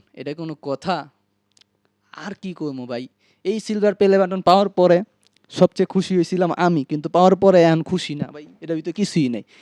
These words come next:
এই যে দৈনিক দুই তিন দিন পর পর আমার বাসায় খালি লোক আয়া খালি এটার, এটার ছবি তোলে, "কে ভাই, আমারে কি তোরা দেহস না? কি রে ভাই, তোরা কি আমারে দেহস না? আমার লগে তো অন্তত একটা ছবি তুলবি না,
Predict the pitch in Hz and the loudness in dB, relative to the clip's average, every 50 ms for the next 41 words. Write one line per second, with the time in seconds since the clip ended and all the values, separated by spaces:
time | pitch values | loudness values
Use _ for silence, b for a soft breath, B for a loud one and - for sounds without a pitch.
0 | b b b - 196 247 277 220 254 240 220 175 190 208 214 220 214 202 160 196 | b b b -6 -6 -4 -2 2 2 2 4 8 8 8 8 8 6 4 2 0
1 | 208 - 233 226 214 202 190 190 180 220 220 190 202 202 190 170 175 175 170 175 | 0 2 0 0 0 0 0 2 2 2 2 4 4 2 2 4 6 8 8 8
2 | 175 170 165 165 160 160 156 151 151 165 175 - 185 185 185 185 175 - 156 156 | 8 8 6 4 4 4 4 6 6 4 4 4 2 0 0 -4 -8 -16 -20 -18
3 | 156 156 156 151 - _ _ - 185 170 160 - - 185 156 143 - 131 117 113 | -18 -18 -18 -20 -20 _ _ -2 0 0 0 2 2 2 2 2 2 0 -2 -4
4 | 107 131 - - 147 147 151 156 156 156 170 180 175 165 160 175 170 180 180 165 | -6 -8 -6 -6 -4 -2 -2 -2 -2 -2 -2 -2 -2 -2 -4 -6 -4 -2 0 0
5 | 160 165 170 165 160 - - 170 156 - _ _ _ _ _ _ _ _ _ - | 0 0 -2 -2 -2 -6 -10 -14 -14 -14 _ _ _ _ _ _ _ _ _ -4
6 | 208 196 190 175 180 175 - - 185 175 170 175 165 170 180 175 170 165 165 175 | -2 -2 0 -2 -2 -4 -4 -4 -4 -2 -2 -2 -2 0 0 -2 -2 -2 -2 -2
7 | 180 175 - - 185 180 190 _ _ _ _ _ _ _ _ _ - 156 202 220 | -2 -2 -4 -8 -12 -14 -14 _ _ _ _ _ _ _ _ _ -10 -6 -4 -2
8 | 240 226 226 220 220 214 220 220 208 220 196 220 202 208 202 - - 196 185 170 | 0 0 0 0 -2 -2 -4 -6 -6 -6 -8 -8 -8 -8 -8 -6 -6 -6 -6 -6
9 | - 165 160 147 143 143 143 127 107 | -8 -10 -10 -12 -12 -12 -12 -12 -12